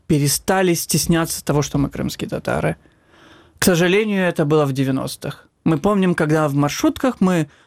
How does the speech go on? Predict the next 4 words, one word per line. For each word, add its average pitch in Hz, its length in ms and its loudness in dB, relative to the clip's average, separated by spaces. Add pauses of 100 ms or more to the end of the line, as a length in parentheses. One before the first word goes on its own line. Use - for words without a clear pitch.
(140)
э, 156 220 2
стеснялись 170 560 0
говорить 147 380 0
по-крымско-татарски 139 1000 -4